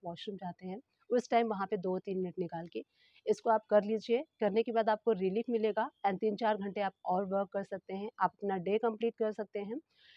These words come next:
And हो सकता है कि जो मैंने एक्सरसाइज आपको बताने जा रही हूँ उसको आप मॉर्निंग में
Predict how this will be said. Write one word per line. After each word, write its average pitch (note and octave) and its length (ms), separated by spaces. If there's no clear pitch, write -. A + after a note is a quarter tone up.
And A3+ 140
हो B3+ 100
सकता B3+ 340
है B3 160
कि B3 100
जो A#3+ 140
मैंने A#3+ 240
एक्सरसाइज A3+ 480
आपको - 500
बताने G#3 380
जा G3 200
रही F#3+ 160
हूँ F#3 200
उसको G3+ 240
आप G#3 200
मॉर्निंग G#3 460
में A#3+ 180